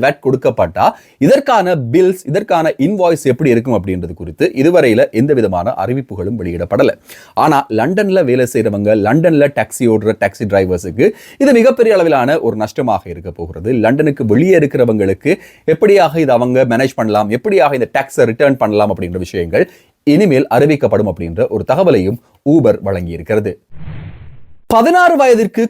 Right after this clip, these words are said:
குறைவான சிறுவர்களுக்கு எதிரான பாலியல் குற்றங்களில்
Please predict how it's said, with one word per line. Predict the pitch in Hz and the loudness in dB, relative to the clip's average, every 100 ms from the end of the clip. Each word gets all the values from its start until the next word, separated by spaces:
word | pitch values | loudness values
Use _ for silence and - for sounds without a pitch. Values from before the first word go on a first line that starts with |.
| - | 0
குறைவான | 202 254 233 196 180 196 | 2 2 2 2 0 -2
சிறுவர்களுக்கு | - 220 247 214 196 165 - 185 131 | -2 0 0 0 0 -2 -2 -2 0
எதிரான | 151 190 160 139 151 - | 2 4 4 2 0 0
பாலியல் | 165 196 196 180 175 | 2 2 2 0 0
குற்றங்களில் | 170 - 151 135 131 | -6 -4 -2 0 2